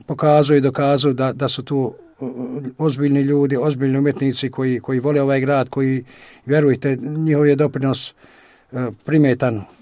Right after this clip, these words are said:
na, na planu opšte kulture, dakle, u, u, u našim,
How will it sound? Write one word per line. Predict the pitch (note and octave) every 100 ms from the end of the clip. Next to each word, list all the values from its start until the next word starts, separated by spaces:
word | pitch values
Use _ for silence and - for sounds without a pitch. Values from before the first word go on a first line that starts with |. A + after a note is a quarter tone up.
| -
na, | C#3 C#3 A#2 A#2+
na | C#3 C#3
planu | C#3 C#3 D3
opšte | D3 - C3+
kulture, | A#2+ B2+ C3 B2 B2
dakle, | A#2 A2 A#2+ G#2 F2
u, | G2+ G#2 A#2
u, | C3 A#2 C3 C3+
u | C#3+
našim, | C3+ - B2 A2